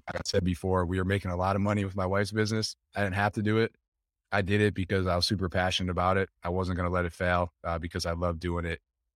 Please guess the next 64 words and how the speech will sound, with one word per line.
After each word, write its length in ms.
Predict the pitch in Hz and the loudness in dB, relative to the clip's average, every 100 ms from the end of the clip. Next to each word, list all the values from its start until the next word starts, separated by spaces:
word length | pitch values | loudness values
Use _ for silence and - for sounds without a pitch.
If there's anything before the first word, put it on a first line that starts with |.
| _ _ | _ _
So 100 | - | -4
if 60 | 95 | 2
you 60 | 113 | 4
don't 100 | 107 | 4
love 160 | 107 | 2
doing 240 | 92 101 101 | 2 2 2
it, 160 | 95 | 0
it 40 | 101 | 0
doesn't 200 | 101 95 | -2 0
matter 320 | 90 90 87 - - | 0 -2 -4 -10 -10
at 80 | 92 | -2
the 60 | 98 | 0
end 80 | |
of 40 | 92 | 0
the 60 | |
day, 300 | 87 90 90 - - | 0 0 0 -4 -10
you 80 | 90 | -4
know, 100 | 87 | -2
how 140 | 95 | 0
much 200 | 92 87 | -2 -2
money 380 | 90 87 85 87 _ - | -4 -4 -4 -8 _ -10
you're 140 | 87 | -4
making 260 | 85 85 85 | -4 -2 -2
off 240 | 82 - | -2 -4
of 80 | 82 | -6
it. 160 | 82 - _ _ | -6 -6 _ _
If 60 | - | -2
you're 80 | |
not 100 | 92 | 0
passionate 340 | 95 90 87 87 | 2 2 0 0
about 180 | 85 85 | 0 0
it, 100 | 82 | 0
you're 120 | 87 | -2
gonna, 220 | 87 85 | -2 -4
you're 140 | - 107 | 0 2
gonna 120 | 107 | 2
fail. 300 | - 92 87 - - | 2 2 2 -2 -6
You're 160 | 90 | -2
gonna 160 | 90 87 | 0 0
give 160 | 87 | 0
up 120 | 85 85 | -2 0
on 140 | 82 | -2
it 60 | 80 | -2
at 80 | |
some 200 | - 85 | -2 -4
point. 300 | 82 85 80 | -4 -4 -6
So 280 | - 85 78 - _ _ _ | -4 -4 -4 -6 _ _ _
pick 120 | - 135 | -2 2
something 220 | 143 131 | 4 6
you 60 | |
love 160 | 127 127 | 6 6
doing, 320 | 120 127 131 - _ _ _ _ _ _ | 6 6 2 -2 _ _ _ _ _ _
uh, 220 | 98 95 95 | 0 0 2
you 60 | 101 | 0
know, 160 | 98 | 0
kind 180 | - 113 | 4 4
of 80 | 104 | 4
become 280 | 107 120 110 | 2 2 2
an 60 | |
expert 440 | 101 107 - 107 - | 2 0 0 -2 0
at 240 | 104 104 104 | 0 2 0
it 100 | 107 | -4
and, 280 | 101 95 95 | -4 -2 0
um, 340 | 95 92 95 | 2 4 2